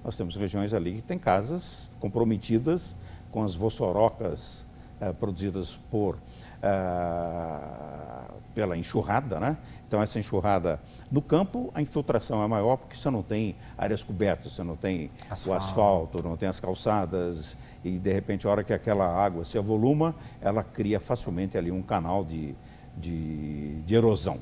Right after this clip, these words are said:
Speaker 1: um canal
Speaker 2: Uhum.
Speaker 1: erosivo. No caso do campo, eh, você tem a infiltração mais rápida e, se tiver o solo coberto, o impedimento do, do impacto, né, da, da, da gota da chuva com o solo, que provoca aquele essorramento e escorrimento do solo.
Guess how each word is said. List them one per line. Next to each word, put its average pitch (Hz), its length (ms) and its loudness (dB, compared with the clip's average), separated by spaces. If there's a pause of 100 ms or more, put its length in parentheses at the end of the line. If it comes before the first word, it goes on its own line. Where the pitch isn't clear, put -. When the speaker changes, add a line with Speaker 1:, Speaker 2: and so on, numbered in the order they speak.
Speaker 1:
um - 40 -16
canal 90 220 0
Speaker 2:
Uhum. 90 80 4
Speaker 1:
erosivo. 92 480 -2 (400)
No - 100 2
caso 90 260 0
do 139 80 -2
campo, 131 500 0 (320)
eh, 95 120 2
você 101 320 -2
tem 104 200 0
a 110 60 2
infiltração 104 560 -2
mais 101 220 -2
rápida 127 520 0 (220)
e, 147 40 0
se - 120 -4
tiver 95 200 0
o 80 60 0
solo 98 220 2
coberto, 98 480 2
o 95 100 0
impedimento 87 680 -4
do, 78 180 -6 (260)
do 113 80 4
impacto, 110 680 2
né, 90 160 -2
da, 85 160 -4
da, 80 180 -2
da 82 120 -2
gota 90 300 -2
da 82 120 -6
chuva 82 480 -4
com 92 180 -2
o 101 60 -4
solo, 120 360 2 (300)
que - 80 -6
provoca 95 420 2
aquele 82 280 -4
essorramento 101 840 -2
e 123 200 2
escorrimento 113 600 2
do 113 100 -6
solo. 78 300 -2